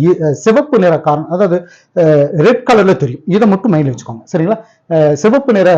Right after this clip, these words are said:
கரைகளை வந்து மாட்ட முடியும்னு சொல்லிட்டு சொல்லுவாங்க. இது, இதனுடைய சிறப்பு இதுதான் பீனாலுக்கு. அஹ், இதுல நமக்கு நிறைய பார்க்கலாம், சரிங்களா? மனிதனோட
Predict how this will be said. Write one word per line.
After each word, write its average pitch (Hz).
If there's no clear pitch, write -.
கரைகளை 208
வந்து 175
மாட்ட 151
முடியும்னு 139
சொல்லிட்டு 143
சொல்லுவாங்க. 131
இது, 143
இதனுடைய 180
சிறப்பு 202
இதுதான் 160
பீனாலுக்கு. 156
அஹ், 190
இதுல 165
நமக்கு 151
நிறைய 143
பார்க்கலாம், 123
சரிங்களா? 175
மனிதனோட 226